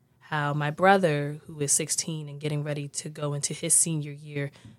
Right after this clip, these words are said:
feels like college has helped me or can help him. And it also is, like, for my younger sisters who are three and eleven months, that when they get older and they're, uh,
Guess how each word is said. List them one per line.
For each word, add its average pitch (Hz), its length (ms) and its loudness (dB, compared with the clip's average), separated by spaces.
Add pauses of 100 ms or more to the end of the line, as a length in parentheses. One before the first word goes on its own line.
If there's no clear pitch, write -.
(160)
feels 160 320 0
like 143 180 -4
college 151 480 -2
has 143 260 -4
helped - 340 -6
me 151 260 -4
or 139 100 -4
can 156 220 -8
help 151 260 -6
him. 147 400 -6 (420)
And 160 80 -16
it 147 120 -8
also 156 440 2
is, 143 200 0
like, 143 240 -2
for 143 480 -2
my 151 180 -8
younger 156 320 2
sisters 135 540 -4
who 127 160 -20
are 131 160 -16 (720)
three 156 420 0
and 143 220 -2 (180)
eleven 156 320 0
months, 156 320 0
that 139 300 -4 (240)
when 170 180 0
they 160 140 -2
get 160 240 2
older 160 260 4
and 151 140 2
they're, 151 180 0
uh, 156 140 -2